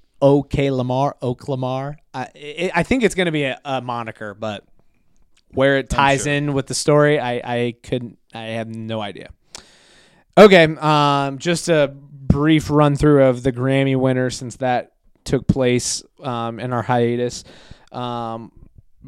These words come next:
Speaker 1: just gonna go through kind of the categories we're interested in. Best rap performance went to Family Ties by Baby Keem and Kendrick Lamar. Super cool to see a twenty-year-old. Um, uh,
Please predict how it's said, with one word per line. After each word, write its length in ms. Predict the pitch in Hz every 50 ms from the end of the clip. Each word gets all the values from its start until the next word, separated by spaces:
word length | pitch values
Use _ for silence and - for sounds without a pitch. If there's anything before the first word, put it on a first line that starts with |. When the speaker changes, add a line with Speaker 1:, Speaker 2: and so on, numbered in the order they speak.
| 131 127
Speaker 1:
just 260 | - 151 139 - -
gonna 160 | 151 139 131
go 160 | 123 131 123
through 320 | - - 131 131 123 117 -
kind 240 | - 127 120 120
of 80 | 117 113
the 280 | 117 117 113 110 110 - - - - _ _ - - _ _ _ _ - -
categories 460 | - 156 143 139 135 143 139 131 123
we're 200 | 135 147 147 143
interested 340 | 139 127 - 131 - 143 139
in. 220 | 131 127 127 123 - - - - - _ -
Best 300 | 135 131 147 147 147 -
rap 260 | 143 143 139 139 131 -
performance 540 | 139 135 120 143 135 131 127 131 123 -
went 300 | 131 120 127 127 127 120
to 480 | - - 131 127 123 120 120 120 120 -
Family 340 | - - 131 123 120 123 120
Ties 420 | - - 127 120 120 120 113 110
by 220 | 123 120 113 110 107
Baby 320 | 107 120 117 113 113 110
Keem 400 | - - - 131 127 123 120 120
and 160 | - 117 113 107
Kendrick 300 | - 123 120 117 110 -
Lamar. 340 | 120 123 131 131 131 123 - - - - -
Super 320 | - - - 240 202 185 151
cool 260 | - 175 170 160 156
to 60 | 147
see 320 | 127 - - 156 147 143 139
a 100 | 127 120
twenty-year-old. 1040 | - - - 151 160 160 160 165 160 151 151 147 143 143 139 139 139 135 135 131 - _ _ _ - - _ - - - _ -
Um, 540 | 143 135 127 120 113 113 107 101 98 90 _ _ _ _ _ _ _ _ _ _ -
uh, 60 | 156